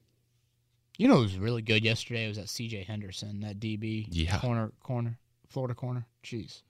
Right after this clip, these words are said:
Speaker 2: He'll be the next guy that's there for, like, two or
Speaker 1: <laughs>
Speaker 2: three
Speaker 1: Yeah,
Speaker 2: years and is
Speaker 1: exactly.
Speaker 2: like, "All right, let's get outta here."
Speaker 1: Yeah,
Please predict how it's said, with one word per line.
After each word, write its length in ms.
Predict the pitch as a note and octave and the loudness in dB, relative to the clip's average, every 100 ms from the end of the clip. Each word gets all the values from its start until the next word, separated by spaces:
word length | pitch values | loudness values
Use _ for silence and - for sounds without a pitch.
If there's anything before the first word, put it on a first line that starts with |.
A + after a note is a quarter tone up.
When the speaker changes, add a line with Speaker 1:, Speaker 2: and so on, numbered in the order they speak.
| _ _ | _ _
Speaker 2:
He'll 100 | B2 | 6
be 100 | A#2+ | 8
the 100 | G#2+ | 8
next 240 | G#2 F#2+ - | 6 4 4
guy 240 | F#2+ F#2+ | 4 4
that's 180 | F2+ - | 2 0
there 240 | F#2 F#2 | 0 0
for, 180 | F2 F2 | 0 -2
like, 180 | F2 - | -2 -4
two 140 | G#2 F2+ | 2 6
or 20 | |
Speaker 1:
<laughs> 80 | E3 | 6
Speaker 2:
three 100 | F3 | 6
Speaker 1:
Yeah, 100 | C3+ | 4
Speaker 2:
years 140 | - | 4
and 80 | F#2 | 0
is 60 | F2+ | 0
Speaker 1:
exactly. 60 | |
Speaker 2:
like, 100 | F2+ | 0
"All 80 | C3+ C3+ | 2 4
right, 200 | A#2 B2 | 4 4
let's 180 | B2 - | 0 0
get 160 | A#2+ G2+ | 2 4
outta 220 | F#2 F#2 | 4 2
here." 180 | F2 G2 | 0 -2
Speaker 1:
Yeah, 200 | A#2 | -8